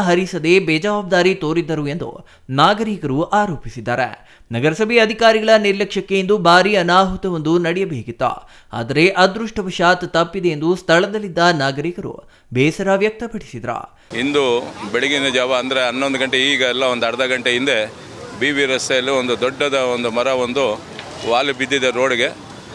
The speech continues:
Speaker 2: ಏನಪ್ಪ ಅದೃಷ್ಟ ಅಂತ ಹೇಳಿದ್ರೆ, ಇಲ್ಲಿ ಪ್ರತಿದಿನ ಸಾವಿರಾರು ಜನ ಗಾ-, ಗಾಡಿಗಳಾಕಿ ಇಲ್ಲಿ ಹೋಗೋ ಅಂಥ ಜಾಗ. ಈ ಜಾಗ, ಅದರಲ್ಲಿ ಸಿಗ್ನಲ್ ಬಿಟ್ಟಿರಲಿಲ್ಲ. ಸಿಗ್ನಲ್ ಏನಾದರೂ ಬಿದ್ದು, ಬಿಟ್ಟು ಏನಾದರೂ ಇಲ್ಲಿ ಮರ ಬಿದ್ದಿದ್ದಿದ್ರೆ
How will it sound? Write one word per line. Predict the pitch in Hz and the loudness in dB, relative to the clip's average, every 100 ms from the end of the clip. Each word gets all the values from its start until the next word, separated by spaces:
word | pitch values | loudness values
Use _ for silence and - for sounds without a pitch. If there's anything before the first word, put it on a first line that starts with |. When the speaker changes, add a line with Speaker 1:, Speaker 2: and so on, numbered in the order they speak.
| 117 135 | -2 0
Speaker 2:
ಏನಪ್ಪ | 156 139 | 0 0
ಅದೃಷ್ಟ | 139 131 143 - | 0 0 -4 -2
ಅಂತ | 143 131 | -2 -2
ಹೇಳಿದ್ರೆ, | 135 143 139 | -2 0 0
ಇಲ್ಲಿ | 127 | -2
ಪ್ರತಿದಿನ | 123 123 135 143 147 139 | -2 -2 -2 -2 0 -2
ಸಾವಿರಾರು | - 127 143 147 147 | -2 -2 0 0 -2
ಜನ | 143 143 | -2 -4
ಗಾ-, | 127 135 123 | 0 -2 0
ಗಾಡಿಗಳಾಕಿ | 123 139 135 135 131 135 | -2 -2 0 -2 0 -2
ಇಲ್ಲಿ | 123 | 0
ಹೋಗೋ | 123 131 131 127 123 | 0 0 2 2 0
ಅಂಥ | 117 117 104 | 0 -4 0
ಜಾಗ. | 117 117 147 - - - - - | -2 0 -4 -6 -16 -16 -14 -6
ಈ | 123 160 | -2 0
ಜಾಗ, | 151 151 143 | 0 2 0
ಅದರಲ್ಲಿ | 143 156 160 165 139 | 0 0 0 0 0
ಸಿಗ್ನಲ್ | 151 156 175 | -2 0 -2
ಬಿಟ್ಟಿರಲಿಲ್ಲ. | 160 151 143 139 120 92 - - - | 0 -2 0 0 0 -2 -6 -10 -4
ಸಿಗ್ನಲ್ | 139 147 170 | -4 0 0
ಏನಾದರೂ | 165 160 156 160 | 0 0 -2 -2
ಬಿದ್ದು, | 151 143 139 165 165 156 135 | -4 -6 -2 2 2 0 -2
ಬಿಟ್ಟು | 156 180 | -2 0
ಏನಾದರೂ | 165 156 151 | 0 2 0
ಇಲ್ಲಿ | 156 147 | 0 0
ಮರ | 143 151 | 0 0
ಬಿದ್ದಿದ್ದಿದ್ರೆ | 147 143 147 131 110 | -2 -2 -2 0 0